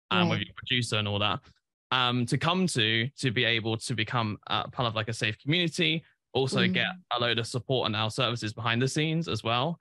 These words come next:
Speaker 1: Um, also sell your own N F Ts on the platform directly to your
Speaker 2: Okay.
Speaker 1: fans, um, so that you can,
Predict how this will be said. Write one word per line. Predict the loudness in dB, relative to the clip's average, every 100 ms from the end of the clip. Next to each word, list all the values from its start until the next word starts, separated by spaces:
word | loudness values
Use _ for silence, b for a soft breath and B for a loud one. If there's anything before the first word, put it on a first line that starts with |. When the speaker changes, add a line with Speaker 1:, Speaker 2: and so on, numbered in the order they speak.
| b _
Speaker 1:
Um, | 0 2 2
also | 2 0 2 0
sell | 0 0 2 0
your | 0 0
own | 2
N | 0
F | -2
Ts | -2 0 0
on | 0
the | -2
platform | -2 -4 0 0 2 0 0
directly | 0 2 0
to | 0
your | -2
Speaker 2:
Okay. | 0 0 0
Speaker 1:
fans, | -2 -4 -8 _ _ _
um, | 0 2 2 0
so | 0
that | 0 2
you | 0
can, | 0 -4 -4 -10